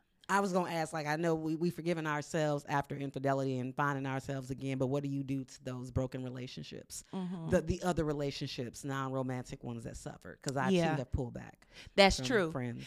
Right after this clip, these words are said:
Speaker 2: You know,
Speaker 1: Yeah.
Speaker 2: it's funny. Somebody else just reached out to me and they were like, "Man, I'm, I'm reaching, I'm withdrawing from one of my friends." And, um, you know, I was just trying to explain to her too, like, that happened to me before. And I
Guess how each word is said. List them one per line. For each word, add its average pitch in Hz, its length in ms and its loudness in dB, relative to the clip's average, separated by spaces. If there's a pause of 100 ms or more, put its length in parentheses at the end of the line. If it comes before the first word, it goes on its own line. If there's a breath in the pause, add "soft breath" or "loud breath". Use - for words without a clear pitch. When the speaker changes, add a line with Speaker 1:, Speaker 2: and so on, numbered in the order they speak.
(140)
Speaker 2:
You 202 120 2
know, 233 120 8
Speaker 1:
Yeah. 214 100 8
Speaker 2:
it's - 140 -4
funny. 226 300 4
Somebody 208 420 4
else 202 160 4
just - 220 -4
reached 180 220 -4
out 170 180 0
to 190 100 -2
me 170 140 -2
and 160 100 0
they 165 100 4
were 160 120 2
like, 160 240 0
"Man, 165 260 -2
I'm, 156 200 -2
I'm 156 180 -4
reaching, 160 300 -6
I'm 156 180 -2
withdrawing 151 520 -2
from 151 200 -8
one 147 100 -6
of 147 60 -6
my 143 140 -8
friends." 180 540 -6
And, 151 200 -6 (560 loud breath)
um, 170 520 8 (260)
you 226 100 6
know, 233 80 12
I 185 140 12
was 190 120 6
just 208 160 -4
trying 180 200 2
to 175 60 -6
explain 170 340 -2
to 170 60 -2
her 160 180 0
too, 165 260 -2
like, 139 540 -6
that 165 140 6
happened 156 300 2
to 143 60 2
me 156 160 0
before. 143 580 -4 (380 soft breath)
And 170 340 2 (140)
I - 60 0